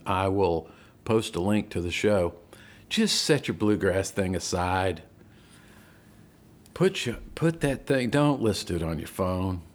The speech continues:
If you do, put in some head-, you know, plug in some headphones, put it on something that sounds good. Now, you're gonna hear some people coughing and, you know, babies crying in the audience and stuff like that. That's live performance. This is not a studio recording.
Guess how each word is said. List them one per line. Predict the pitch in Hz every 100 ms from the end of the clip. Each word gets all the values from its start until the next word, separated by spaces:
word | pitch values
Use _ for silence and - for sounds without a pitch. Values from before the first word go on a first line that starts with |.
| -
If | 95
you | 92
do, | 87 131 131 123
put | - 110
in | 95
some | - -
head-, | 104 101 165 -
you | 104 90
know, | 73
plug | - 127 120
in | 101
some | 80 80
headphones, | 92 82 - 80 76 -
put | - 139
it | 127
on | 98 82
something | - 82 -
that | -
sounds | - 87 85 -
good. | 87
Now, | 90
you're | 98
gonna | 101 175 165
hear | 143
some | 135 143
people | 117 104 104
coughing | - 82 80 - 85 82
and, | 82 76 - - - -
you | 101
know, | 98
babies | 87 85 87 82
crying | - 95 85 90 101
in | 101
the | 85
audience | 85 90 95 -
and | 104 104
stuff | 127 117
like | 104
that. | 131
That's | 131 -
live | 110 110 107
performance. | 90 - 107 71 - -
This | 82
is | 82 82
not | 87 80
a |
studio | - - 92 92
recording. | 92 90 101 92 76